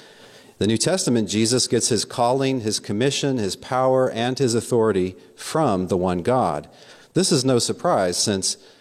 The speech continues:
the one like a son of man in the prophecy of Daniel seven, which the New Testament understands to be the Messiah, is brought before God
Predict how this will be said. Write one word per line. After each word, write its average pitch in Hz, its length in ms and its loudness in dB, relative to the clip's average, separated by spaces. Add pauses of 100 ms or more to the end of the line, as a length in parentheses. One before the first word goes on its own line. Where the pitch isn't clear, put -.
(140)
the 104 120 0
one 123 280 2
like 107 240 0
a 95 40 -6
son 120 280 0
of 87 120 -4
man 113 440 0
in 101 100 -2
the 98 80 -2
prophecy 104 540 -2
of 87 100 0
Daniel 92 360 -2
seven, 120 640 0
which 101 200 0
the 104 80 -2
New 95 160 -2
Testament 98 500 -4
understands 90 680 -4
to 90 100 -6
be 87 180 -4
the 82 100 -4
Messiah, 90 680 2 (340)
is 104 160 0
brought 110 340 0
before 170 460 2
God 90 540 0